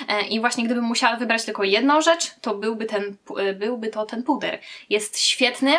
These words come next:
właśnie w kamerze wygląda bardzo dobrze, em, tak, wiecie, w ciągu dnia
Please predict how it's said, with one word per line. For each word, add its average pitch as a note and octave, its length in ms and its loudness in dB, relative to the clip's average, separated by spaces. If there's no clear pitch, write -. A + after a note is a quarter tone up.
właśnie A3 280 -2
w - 80 -12
kamerze B3+ 380 2
wygląda C4+ 340 2
bardzo C4+ 280 0
dobrze, C4 280 0
em, G3+ 680 -4
tak, A3+ 280 -2
wiecie, G#3 240 -6
w - 40 -12
ciągu G#3+ 280 -4
dnia G#3 380 0